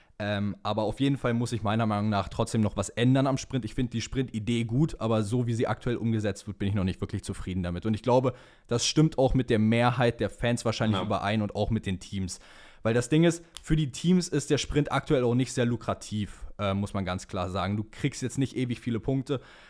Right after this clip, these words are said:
Speaker 1: Und dadurch, dass es eben so gehandhabt wird, wie ein normales Qualifying am Anfang,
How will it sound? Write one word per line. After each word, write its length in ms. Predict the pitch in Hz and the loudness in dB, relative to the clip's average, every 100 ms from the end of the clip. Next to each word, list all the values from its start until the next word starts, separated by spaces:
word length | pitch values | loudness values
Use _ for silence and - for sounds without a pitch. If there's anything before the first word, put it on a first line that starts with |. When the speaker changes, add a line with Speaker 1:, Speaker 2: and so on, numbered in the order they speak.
| - | -10
Speaker 1:
Und 180 | 120 127 | -4 2
dadurch, 280 | 127 151 | 4 4
dass 180 | - 131 | 4 2
es 140 | 127 - | 0 -2
eben 240 | 135 127 | 2 2
so 200 | 110 151 | 2 2
gehandhabt 680 | 135 120 151 - 120 - 107 | 2 2 0 2 -2 -2 -4
wird, 300 | 113 131 - | -2 -2 -6
wie 320 | 113 120 131 | -8 -4 -2
ein 80 | 120 | 0
normales 380 | 120 113 113 - | 0 0 -2 -2
Qualifying 580 | 139 139 127 127 123 | 2 2 2 0 0
am 80 | 113 | -2
Anfang, 360 | - 123 117 | -2 -4 -2